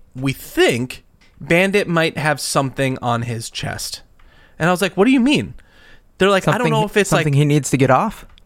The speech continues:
Speaker 1: What we thought it was, was, like, a little worm embedded in his skin.
Speaker 2: Ew.
Speaker 1: I know. So I panic, and it's tiny. It's really, really tiny, like, the size of, like, a little tiny tick.
Speaker 2: Like a parasite
Speaker 1: And
Speaker 2: of some sort.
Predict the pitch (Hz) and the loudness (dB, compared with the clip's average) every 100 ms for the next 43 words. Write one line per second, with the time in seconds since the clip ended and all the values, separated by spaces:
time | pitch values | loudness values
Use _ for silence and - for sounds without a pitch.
0 | 131 127 135 139 156 165 156 - 180 202 | -14 -10 -6 0 0 2 0 0 2 2
1 | 330 190 135 143 156 151 151 160 139 175 | 2 2 2 2 0 0 2 2 2 2
2 | 151 117 117 147 220 117 117 - 143 120 | 2 0 2 4 4 0 -6 -4 -4 0
3 | 143 156 165 127 147 175 - 269 165 - | 2 2 2 0 0 -2 -2 0 0 -4
4 | - - _ - 185 226 202 180 170 160 | -16 -20 _ -4 2 4 6 6 6 6
5 | 143 - - - - - 165 185 220 294 | 4 0 -8 -16 -12 -2 0 2 4 2
6 | 107 - _ - - 170 - 247 - 196 | 0 -12 _ -12 0 2 4 2 2 0
7 | 220 123 - 254 285 - - 214 180 120 | 0 0 -2 0 0 -4 -2 0 0 -4
8 | - 185 - - 135 156 196 196 185 180 | -2 -2 -2 -8 -2 4 4 6 4 4
9 | 160 143 120 120 - - 151 139 - - | 2 -2 -2 -4 -8 -8 0 0 -2 -2
10 | 170 175 175 156 156 147 143 - 147 139 | 0 2 2 2 2 0 0 -2 -2 -2
11 | - 123 - - - - - 139 127 110 | -4 -8 -10 -20 -20 -20 -6 -4 -2 0
12 | 104 - 170 160 156 98 110 110 104 107 | 0 2 2 2 -2 -2 -4 -4 -4 -4
13 | 92 | -6